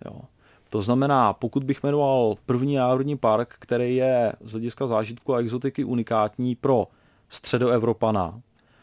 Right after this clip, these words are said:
tak je určitě národní prales Dain-, eh, pardon, národní park, eh,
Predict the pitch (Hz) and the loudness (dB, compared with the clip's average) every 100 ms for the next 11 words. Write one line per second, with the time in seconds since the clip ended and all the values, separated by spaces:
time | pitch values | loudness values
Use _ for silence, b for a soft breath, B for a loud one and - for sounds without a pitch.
0 | b b 113 131 131 120 - 131 139 131 | b b 0 0 0 -2 -4 -2 2 4
1 | 117 104 - 113 113 117 127 131 131 127 | 2 -2 -2 -2 0 -2 0 0 -2 0
2 | 123 135 127 131 123 110 110 107 117 107 | 2 2 0 0 2 0 0 0 -2 -2
3 | 98 101 107 120 120 123 123 123 - - | -2 0 0 -2 0 2 2 0 -6 -4